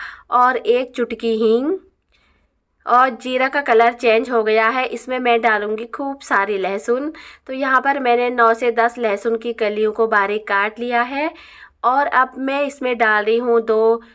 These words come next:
सूखी लाल मिर्च, और लाल मिर्च को मैंने दो टुकड़ों में काट लिया है। और अब इन चीज़ों को मैं थोड़ा सा कुछ सेकंड भून लूँगी। और अब मैं इसमें डालूँगी एक प्याज, तो प्याज को मैंने बहुत ही बारीक काटा है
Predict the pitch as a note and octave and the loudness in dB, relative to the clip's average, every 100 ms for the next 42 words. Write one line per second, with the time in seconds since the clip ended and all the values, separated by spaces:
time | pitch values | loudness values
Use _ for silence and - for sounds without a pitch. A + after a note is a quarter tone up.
0 | _ - A#3 A3+ A3+ G#3+ A3 A#3 B3+ D4 | _ -8 -8 -4 0 2 2 0 -4 -6
1 | D4+ - - G#3+ A3 A3+ A#3 A#3 C#4+ D4 | -10 -16 -4 2 4 4 4 4 2 -4
2 | C#4 D4 C#4+ C#4 C4 A#3 A#3 A#3+ B3+ A#3+ | -6 -8 -4 -2 0 0 0 0 -2 -2
3 | A3+ A3 A3+ A#3 A#3 G#3 G#3+ A3+ A#3 A3+ | 0 0 0 0 0 0 0 -2 0 0
4 | C4+ D4 D#4 - - - - C4+ C#4 C#4+ | -2 -6 -8 -20 -20 -6 0 2 2 2
5 | - C#4+ C#4+ A#3+ A#3 A#3+ B3+ C4 C4 B3 | -2 -8 -6 -6 -6 -4 -4 -6 -2 2
6 | A3+ B3 C4+ B3+ D4 D#4 - A3 A#3 A3+ | 2 2 -2 -6 -8 -8 -4 0 0 0
7 | A3 A3 A#3 A#3+ A#3+ A#3+ C4 D#4 F#4+ _ | -2 0 0 0 -6 -6 -6 -8 -10 _
8 | _ _ _ _ _ _ _ _ _ _ | _ _ _ _ _ _ _ _ _ _
9 | _ _ A#3 C4+ D#4+ - A#3+ D4+ D#4 C4+ | _ _ -2 2 2 2 2 2 0 -4
10 | C#4+ C#4+ B3 - B3+ A3+ A3 A3 A3 A3+ | -4 -6 -10 -6 -4 0 0 0 -2 -4
11 | A#3+ - A3+ A3+ A#3+ A#3 G#3+ G#3+ C4 D#4+ | -4 2 4 4 0 -2 2 2 0 -4
12 | - C#4 A#3+ A3 A3+ A3+ A#3 G3+ G#3+ G#3+ | -10 -4 -2 0 -2 -4 -4 -2 -2 -2
13 | G3 G3+ A#3+ G#3+ G3 A3 A3 F#3+ F3+ G#3 | -2 -2 -2 0 0 -2 -2 -2 -2 -4
14 | A3+ C4+ | -4 -6